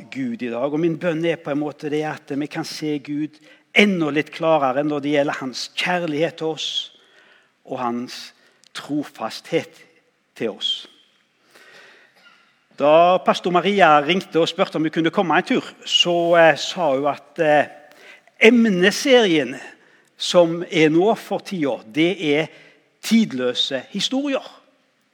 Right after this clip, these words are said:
Og jeg følte meg, eh, nesten sånn som da jeg fikk noen kroner av foreldrene mine da jeg var liten gutt. «Nå kan du gå og kjøpe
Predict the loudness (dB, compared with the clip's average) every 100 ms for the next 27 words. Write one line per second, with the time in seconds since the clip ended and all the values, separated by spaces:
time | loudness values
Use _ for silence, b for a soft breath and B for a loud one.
0 | _ b b b b b b b b -4
1 | 2 4 4 2 4 4 4 0 2 2
2 | 2 4 8 8 8 2 B B B B
3 | B B B 2 2 2 -4 -4 -6 -2
4 | -2 -2 -4 -4 -2 2 2 0 -4 -6
5 | -6 -4 -4 -4 -8 -8 -6 -4 -6 -8
6 | -10 -2 0 0 -2 -4 0 2 2 0
7 | 0 0 0 0 -2 -2 -4 -6 -10 -16
8 | -18 B B B 0 2 0 0 2 2
9 | 2 2 2 2